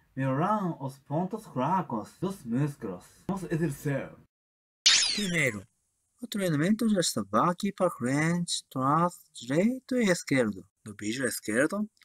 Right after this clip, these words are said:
treinamos os músculos para avançar à frente. Estamos em pé na frente da parede, cruzamos braços na frente e empurramos a parede com o calcanhar. Colocamos força na barriga para não perder o equilíbrio.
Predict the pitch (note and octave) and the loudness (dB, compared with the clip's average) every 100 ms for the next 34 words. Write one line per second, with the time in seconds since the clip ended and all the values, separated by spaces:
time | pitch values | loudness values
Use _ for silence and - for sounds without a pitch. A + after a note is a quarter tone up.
0 | _ - D#3+ G3+ G#3+ G#3+ - D3 - B2+ | _ 2 6 8 8 6 2 -4 -2 -2
1 | A#2 C3+ - F3 G3 - E3 D3 B2+ C3 | 0 0 0 2 0 0 2 2 2 0
2 | - F#3+ F3+ E3 - C#3+ C#3+ G#2+ - E3 | 2 4 4 2 0 0 0 -2 -6 -8
3 | _ _ _ _ F#3 G#3 G3 F#3+ E3+ C#3 | _ _ _ _ 4 6 8 6 4 4
4 | B2 G#2+ C#3+ E3 C#3 - C#3 D#3 B2 G#2 | 4 4 6 6 4 4 6 6 2 0
5 | F2+ G#2+ D3 D#3+ D#3+ D#3+ E3 _ _ A3 | 2 4 6 4 4 2 2 _ _ 4
6 | G#3+ G3+ G3+ - B2 F3 - B3 A3 - | 6 6 4 4 4 4 2 4 4 6
7 | F#3+ F3 C3 - - - F3 A#3+ B3 _ | 6 6 4 2 -6 2 6 6 4 _
8 | - B2 G#2+ B2 F3+ A3+ - A3+ - D3+ | 2 2 6 6 8 6 6 2 6 6
9 | E3+ G3 C#3 - A#3 A#3 - B2+ B2+ A#2+ | 6 6 4 0 0 0 0 2 4 6
10 | A#2+ G#2+ F#2+ - _ _ _ B2+ - A#2 | 6 4 0 -12 _ _ _ 0 4 6
11 | F3+ A3 - - G3 - F#3 E3 C#3 - | 8 8 6 2 2 4 4 6 4 2
12 | - F#3 F#3 C#3+ - B3 A#3 A3 G#3+ F3+ | 6 8 10 8 8 8 10 8 8 10
13 | E3+ G3 F#3 D3 - A2 B2 G3 D#3 A2 | 10 8 6 2 2 4 8 8 6 2